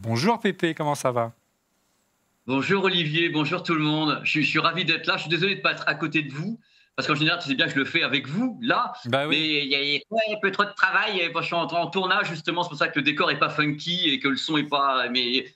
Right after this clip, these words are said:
Speaker 2: voilà, j'ai posé les, j'ai posé le P C. Je suis ravi d'être avec vous. Je suis ravi.
Speaker 1: Ah,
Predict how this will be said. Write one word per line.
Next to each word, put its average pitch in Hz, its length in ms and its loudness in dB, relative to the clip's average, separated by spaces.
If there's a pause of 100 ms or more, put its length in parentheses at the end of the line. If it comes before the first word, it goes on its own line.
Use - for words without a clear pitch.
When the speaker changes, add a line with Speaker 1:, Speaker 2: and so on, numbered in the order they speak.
Speaker 2:
voilà, 147 240 2
j'ai 147 120 -2
posé 175 240 0
les, 165 200 -2 (100)
j'ai 156 120 -4
posé 165 240 0
le 185 100 -8
P 180 100 0
C. 226 140 -2
Je 196 60 -2
suis 156 80 -2
ravi 175 180 2
d'être 185 160 0
avec 170 180 0
vous. 139 160 -8
Je - 60 -6
suis 175 80 0
ravi. 175 240 0
Speaker 1:
Ah, - 80 -20